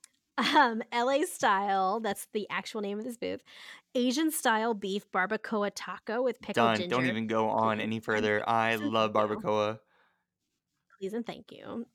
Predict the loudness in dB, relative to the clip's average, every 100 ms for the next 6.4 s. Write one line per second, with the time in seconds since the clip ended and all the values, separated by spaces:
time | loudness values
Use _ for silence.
0 | -6 0 2 2 -2 -2 -2 -2 -4 -6
1 | -6 -2 0 2 0 -2 -6 -2 0 0
2 | 0 -2 -6 -6 -4 -4 -4 -8 -8 -8
3 | -8 -10 -14 -18 _ _ -12 -10 -12 -18
4 | _ _ _ _ -10 -10 -8 -12 -14 _
5 | -20 _ _ -8 -4 -4 -2 -2 -2 -4
6 | -4 -8 -12